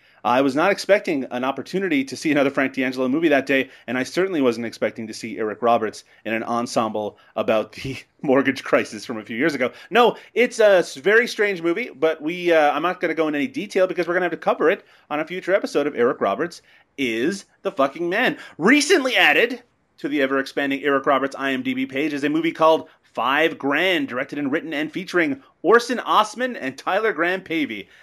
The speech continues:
It is about an outlaw who kills a marshal and steals his identity. A Pinkerton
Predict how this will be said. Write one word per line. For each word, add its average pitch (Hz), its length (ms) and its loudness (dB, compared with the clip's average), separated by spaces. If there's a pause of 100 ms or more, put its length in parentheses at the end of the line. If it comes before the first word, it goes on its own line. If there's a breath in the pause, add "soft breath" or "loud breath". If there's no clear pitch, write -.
(160 soft breath)
It 107 140 -4
is 196 80 -2
about 135 300 0
an 123 160 -8
outlaw 110 400 -2
who 123 100 -20
kills 147 260 -8
a 196 40 -4
marshal 139 360 0
and 104 120 -10
steals 156 400 -4
his 160 100 -8
identity. 131 600 0 (280 soft breath)
A - 80 -8
Pinkerton 143 540 -4